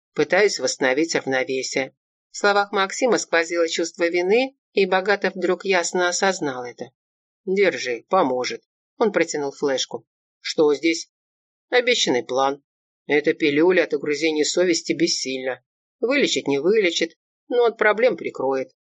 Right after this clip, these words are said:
В былые времена полечили бы зеленкой». Максим намекнул на высшую меру. «Посмотришь, проверишь».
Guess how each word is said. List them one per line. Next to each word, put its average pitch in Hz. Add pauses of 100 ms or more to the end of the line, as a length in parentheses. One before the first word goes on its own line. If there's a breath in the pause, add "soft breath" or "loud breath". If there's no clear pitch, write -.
В 135
былые 170
времена 165
полечили 156
бы 151
зеленкой». 131 (340)
Максим 240
намекнул 147
на 147
высшую 151
меру. 120 (340)
«Посмотришь, 156
проверишь». 143